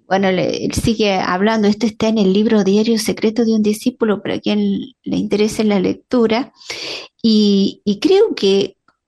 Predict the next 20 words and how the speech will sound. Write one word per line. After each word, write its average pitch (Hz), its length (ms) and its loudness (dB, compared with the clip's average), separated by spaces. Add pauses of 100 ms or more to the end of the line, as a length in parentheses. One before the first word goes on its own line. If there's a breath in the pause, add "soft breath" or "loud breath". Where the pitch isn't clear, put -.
(140)
aprender 208 1120 0
o - 180 -8
tener 247 340 2
una 226 280 2
noción 190 640 0
de 202 200 -2
qué 214 440 2
es 202 260 -8
este 190 360 -4
fuego 208 680 -2 (480 loud breath)
de 190 340 -2
Kundalini 196 1000 0
y 202 120 -6
cómo 277 260 0
se 226 160 -2
expresa 247 520 -2
en 190 380 -2
todo 277 340 2
el 190 160 0
planeta, 202 720 -2